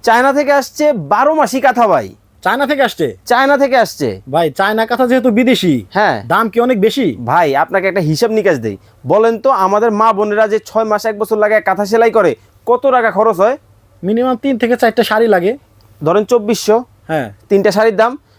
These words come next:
Speaker 1: বানাইতে খরচ লাগে পনেরোশো থেকে দুই হাজার।
Speaker 2: যে, যে, যে বানাবে সে মজুরি নিবে পনেরোশো, দুই হাজার।
Speaker 1: দুই হাজার।
Speaker 2: তাহলে তো ভাই হয়ে গেল পাঁচ হাজার।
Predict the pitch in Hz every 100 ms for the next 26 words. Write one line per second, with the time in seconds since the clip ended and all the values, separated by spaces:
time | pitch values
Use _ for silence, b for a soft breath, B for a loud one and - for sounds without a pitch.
0 | _ 120 123 165 214 202 233 226 233 220
1 | 233 220 240 233 214 214 220 196 196 180
2 | 139 - 135 170 214 196 175 156 202 190
3 | 208 208 220 233 214 208 214 220 208 220
4 | 226 220 185 190 196 147 135 143 233 190
5 | 135 - _ - 180 202 214 220 208 226
6 | 226 220 208 196 175